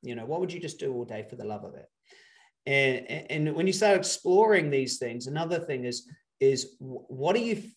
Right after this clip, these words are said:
fascinated by? What are you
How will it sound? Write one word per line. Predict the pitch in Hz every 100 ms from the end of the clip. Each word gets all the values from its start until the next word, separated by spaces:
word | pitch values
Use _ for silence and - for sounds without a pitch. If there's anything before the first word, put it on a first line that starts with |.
| _
fascinated | 143 151 - 160 143 120 104 98
by? | - 73 64 _ _ _ _ _ _ _
What | 139
are | 202
you | 220